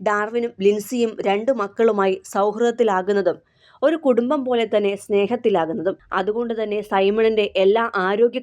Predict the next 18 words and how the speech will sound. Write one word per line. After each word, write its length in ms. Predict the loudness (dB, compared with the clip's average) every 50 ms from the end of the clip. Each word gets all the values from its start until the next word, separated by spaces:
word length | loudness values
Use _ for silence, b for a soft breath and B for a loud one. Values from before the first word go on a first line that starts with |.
| -2 0
കാര്യങ്ങളും 520 | 0 2 2 2 2 2 2 0 0 -2 -6 _ _ _ _ _ -2
ഇവരും 320 | 2 4 4 4 2 2 0 -2
അറിഞ്ഞിരുന്നു. 560 | -2 0 2 2 2 2 0 0 -2 -2 -2 -2 b b b b b b b b b -2 0 0 0
ആരോഗ്യനില 520 | 0 0 -2 -4 -4 -4 -4 -4 -2 -4 -4 -4 -2
വഷളായപ്പോൾ 800 | 0 0 0 0 0 0 2 2 2 2 0 0 0 2 2 2 2 0 0
ഡാർവിനും 480 | 0 2 2 2 2 2 2 2 2 0 0 2
ലിൻസിയുമായിരുന്നു 840 | 2 2 2 0 -2 -4 -2 -2 -2 0 0 0 0 2 0 0 -2 -2 -6 -6
ഷേർലിക്ക് 500 | -2 0 2 2 4 2 2 2 0 -2 -2 -4 b b b b b -6
ശക്തിയേകി 640 | -4 -4 -4 -4 _ -2 0 2 2 2 0 0 -4 -8 -6 -4 -6
ഒപ്പമുണ്ടായിരുന്നത്. 880 | -4 -2 -2 -2 -2 -2 -4 -4 -6 -6 -6 -8 -8 -10 -12 -6 -4 -4 -4 -2 _ 0
തുടർച്ചയായ 520 | 2 2 0 -2 0 2 2 2 4 2 0 -2 -4
ചികിത്സയുടെ 580 | -2 0 0 0 0 2 2 4 4 6 4 2 2 0
ഭാഗമായി 480 | -2 -2 -2 0 0 0 0 -2 -4 -4 -2 0
സൈമണിന്റെ 560 | 2 2 2 0 -2 -2 -2 0 0 0 0 0 -2 _ _ _ _ -4
രണ്ട് 320 | -2 0 0 0 -2 -2 -4
കിഡ്നികളുടെയും 720 | -2 -4 -4 -2 0 0 2 4 4 4 4 4 2 2 0 0 0
പ്രവർത്തനം 460 | 2 2 2 2 0 0 0 0 0 0
തകരാറിലാവുകയും 1000 | 2 2 4 4 4 4 2 2 2 2 2 2 0 -2 -2 -2 -2 -4 -4 -4